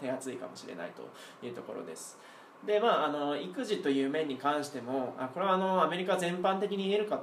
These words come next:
ことかもしれないんですけども、あの、非常にその子供を、えっと、持っている、あの、家族に対して優しいというか、まあ、道を歩いててもすごい声をかけてくれたりとか、あの、その、えっと、えー、こ-、小さい子供を優先してくれたりとか、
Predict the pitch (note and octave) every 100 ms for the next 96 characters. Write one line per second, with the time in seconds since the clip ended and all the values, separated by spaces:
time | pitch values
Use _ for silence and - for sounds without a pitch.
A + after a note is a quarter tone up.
0 | - - G#3 E3+ B2+ C3+ B2+ D3 C3 A2+
1 | B2 A#2 A#2 C#3 C3+ C3 C3 B2+ C3 D3+
2 | G3 G3+ F#3+ F#3 F#3 E3 E3+ F3 F3+ F#3
3 | F3+ F3 E3 - E3+ E3+ - - D3 C#3+
4 | - D3 C#3+ D#3 - C3+ A#2+ A#2 A#2 A#2
5 | A#2 - C3+ C#3 - A2 G2+ A2 - A2
6 | A2 C#3+ F3+ E3 A#2 G#2 F#2+ - A#2+ A#2+
7 | B2+ C#3 B2+ B2+ - C#3 C3 C#3+ C#3 -
8 | F#2 F#2 - - - - C3+ A#2 A#2 A#2+
9 | A#2 A#2+ A2+ A2+ A2 A2+ G#2 A#2+ A#2 G2
10 | - F3 E3 - - F3+ C3+ A#2+ A#2+ A#2
11 | A#2 A2+ A2+ - F2 F2 D#2 E2+ - -
12 | - B2 A#2+ A2+ C3+ - - C3+ C3 B2
13 | A#2+ A#2+ A#2+ C3 C3+ D3 D3 C#3 D#3 -
14 | D#3+ D#3 F3 E3 C#3 - C#3+ C#3